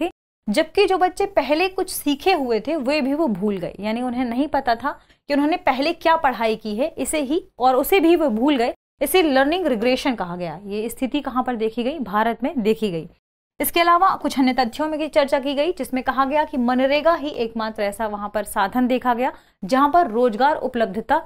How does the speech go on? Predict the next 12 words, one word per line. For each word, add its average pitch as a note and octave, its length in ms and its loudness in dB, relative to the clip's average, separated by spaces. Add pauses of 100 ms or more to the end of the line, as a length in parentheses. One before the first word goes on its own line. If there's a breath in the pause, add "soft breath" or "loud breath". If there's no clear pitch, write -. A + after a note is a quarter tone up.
लगातार A3+ 460 0
जारी G3 320 -2
रही। E3+ 340 -10
यानी A3 260 -6 (260)
पीक E4+ 360 6
महीने B3+ 380 2
में B3 180 0
भी, C4 180 -6 (480 soft breath)
अक-, - 500 -4
अप्रैल D4+ 380 2
से F#4 160 -2
अक्टूबर C4+ 720 -2